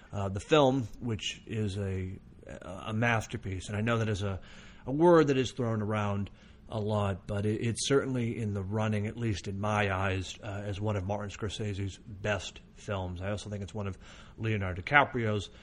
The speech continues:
best films, in addition to Lily Gladstone, who, uh, you know, if I had my, <laughs> if I had my way, she would win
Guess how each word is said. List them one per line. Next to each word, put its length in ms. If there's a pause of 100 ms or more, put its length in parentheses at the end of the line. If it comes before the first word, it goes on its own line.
(200)
best 240
films, 340
in 120
addition 500
to 320 (920)
Lily 240
Gladstone, 640
who, 280 (480)
uh, 120
you 160
know, 80
if 80
I 80
had 140
my, 220
<laughs> 180
if 100
I 80
had 160
my 180
way, 220
she 200
would 160
win 340